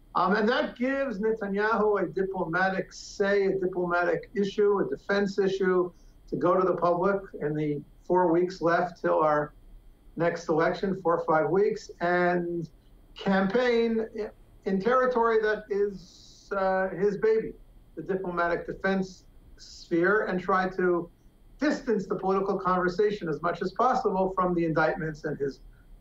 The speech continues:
legal troubles. That's a second scenario. And the third scenario, which is in the opposite direction, is that, um, Netanyahu fights an election, um, comes out on top,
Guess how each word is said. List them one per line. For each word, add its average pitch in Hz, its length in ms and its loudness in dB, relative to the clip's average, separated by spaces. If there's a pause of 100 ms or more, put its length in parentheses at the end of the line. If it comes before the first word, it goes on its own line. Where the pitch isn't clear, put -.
(100)
legal 156 340 2
troubles. - 480 -4 (540)
That's 202 800 -2
a 180 100 0
second 175 420 -2
scenario. 135 540 -6 (340)
And 180 160 -4
the 185 60 2
third 330 280 2
scenario, 208 520 4
which 190 220 -2
is 165 360 -10
in 156 80 -10
the 165 100 -6
opposite 185 480 0
direction, 196 500 2
is 175 200 0
that, 175 320 0
um, 165 380 0 (1040)
Netanyahu 196 840 4
fights 190 320 0
an 190 60 -6
election, 180 640 -2 (160)
um, 156 560 -6 (760)
comes 175 280 2
out 165 180 4
on 160 140 0
top, 196 500 0